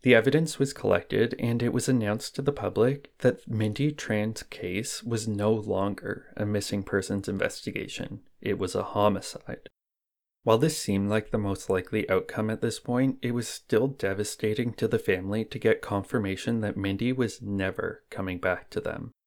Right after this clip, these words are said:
The public was angry, scared, and appalled by what had happened, and now everyone wanted to know who was responsible for this. While there was no conclusive answers, many people suspected the same man,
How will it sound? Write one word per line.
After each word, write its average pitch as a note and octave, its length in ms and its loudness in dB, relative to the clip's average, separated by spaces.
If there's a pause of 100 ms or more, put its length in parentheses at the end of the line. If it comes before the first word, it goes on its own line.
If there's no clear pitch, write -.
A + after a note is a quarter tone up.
(680)
The - 80 2
public D3 420 2
was C#3+ 240 4
angry, - 580 -4 (120)
scared, A#2 640 2 (120)
and A#2+ 280 2
appalled - 640 2
by A2+ 140 6
what A2+ 240 4
had B2 160 2
happened, G#2 580 0
and A2+ 300 0
now G#2+ 340 2
everyone A#2+ 480 0
wanted A2 340 -2
to A2 100 -2
know G2+ 500 -2
who A2+ 280 -2
was A#2 240 -4
responsible G#2 680 -2
for - 160 -8
this. - 440 -10 (400)
While C3 120 4
there C#3+ 100 6
was C#3+ 200 4
no G#2 340 0
conclusive A2 640 -4
answers, C3 720 -4
many A2+ 360 0
people A#2+ 320 -4
suspected - 960 -6
the G#2 80 0
same F#2 480 -4
man, G2 380 -4